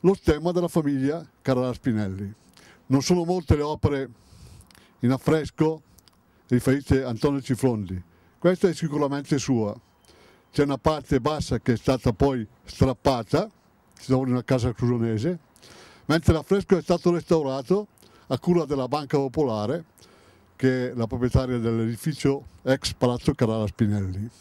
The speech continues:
Successivamente il Palazzo Carrara Spinelli diventò proprietà Giudici, di Angelo Giudici, poi dei Marinoni, e venne poi smembrato e riutilizzato,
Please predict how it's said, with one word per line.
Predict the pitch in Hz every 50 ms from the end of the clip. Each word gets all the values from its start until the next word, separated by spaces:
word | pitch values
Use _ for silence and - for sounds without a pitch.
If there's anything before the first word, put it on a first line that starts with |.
| _ _ _ _ _ _ -
Successivamente | - 156 160 - 165 147 123 160 165 151 151 175 196 202 175 - 214 220 196 - - - _ _ _ _ _ _ _ _ _ _ _ - - _
il | - 127 117
Palazzo | 107 - 131 135 143 147 135 - - 123 104
Carrara | 90 - 120 120 123 123 120
Spinelli | 110 - - 151 143 139 135 135 143 175
diventò | 165 156 139 127 113 - 151 135
proprietà | 117 131 127 123 120 - - 135 135 123 113 - _ _
Giudici, | - 107 101 170 190 185 190 165 - 175 151
di | 127 117
Angelo | 120 123 123 120 143 143 143
Giudici, | 131 123 160 170 185 185 170 - - 208 214 180 - _ _ _ _ _ _
poi | - 135 135
dei | 123 120 117
Marinoni, | 113 120 127 156 156 151 160 175 180 185
e |
venne | 165 139 143 143 127
poi | - 156 147 127 117 _ _ _ _ _ _ _ _ - -
smembrato | 120 107 110 123 151 156 139 143 135 127 120 117 - - 143 165 175 - _ _ _ _ _ _ _ _ _ _ _
e | - 123 123
riutilizzato, | 131 135 127 120 - 135 135 127 117 104 120 117 110 104 98 - 101 101